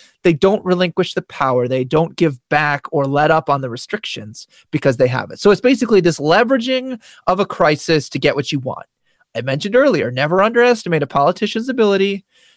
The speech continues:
to use a crisis to their advantage. And that is what this is doing. So this is important because Klaus didn't just think that his reset or the Great Reset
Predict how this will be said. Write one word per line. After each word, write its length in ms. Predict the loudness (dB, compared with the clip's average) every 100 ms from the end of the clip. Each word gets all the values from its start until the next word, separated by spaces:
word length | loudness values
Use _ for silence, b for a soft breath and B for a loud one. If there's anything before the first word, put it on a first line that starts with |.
| b
to 300 | 0 2 2
use 300 | 2 2 2
a 60 |
crisis 460 | 2 2 2 2 -2
to 80 | 0
their 140 | 2 4
advantage. 420 | 4 2 0 -6
And 160 | -10
that 300 | -2 0 2 2
is 160 | 0
what 340 | -2 -2 -2 -4 _ _
this 240 | -10 -8 -10
is 120 | -12
doing. 340 | -10 -12 -14 _ _ _ _ _ -6
So 380 | 2 4 4 0
this 240 | 0 0 0
is 100 | -6
important 400 | 0 2 2 2
because 460 | -2 -2 -4 -8 -18 _ _ _ _ _ _ B B B
Klaus 440 | -2 2 2 0 -6 _ -4
didn't 300 | -4 -4 -8
just 340 | -6 -6 -8
think 340 | -4 -4 -2
that 220 | 2 2 2 _ _ _
his 300 | 0 2 0
reset 560 | -2 -2 -2 -4 -4
or 60 | -6
the 80 | -2
Great 260 | 0 0 -2
Reset 460 | -10 -6 -6 -8